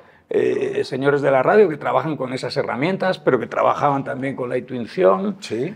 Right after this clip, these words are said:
Speaker 1: eh, que algunos grupos familiares que tenían todo lo bueno de los grupos familiares, que es la agilidad, la libertad,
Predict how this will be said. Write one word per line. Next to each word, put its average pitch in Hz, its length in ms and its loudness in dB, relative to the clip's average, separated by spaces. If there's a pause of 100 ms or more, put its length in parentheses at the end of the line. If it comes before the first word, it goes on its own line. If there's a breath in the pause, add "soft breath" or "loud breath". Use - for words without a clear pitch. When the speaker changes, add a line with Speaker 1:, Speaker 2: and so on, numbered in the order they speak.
Speaker 1:
eh, 139 420 4
que 127 160 2
algunos 127 420 -2
grupos 143 320 -4
familiares 135 520 2
que 147 140 0
tenían 135 800 -4
todo 170 260 6
lo 139 80 -2
bueno 147 300 0
de 123 60 -4
los 123 120 -6
grupos 123 260 -10
familiares, 135 600 0
que 151 120 -4
es 123 60 -4
la 131 120 0
agilidad, 120 640 0
la 127 120 -6
libertad, 135 640 -2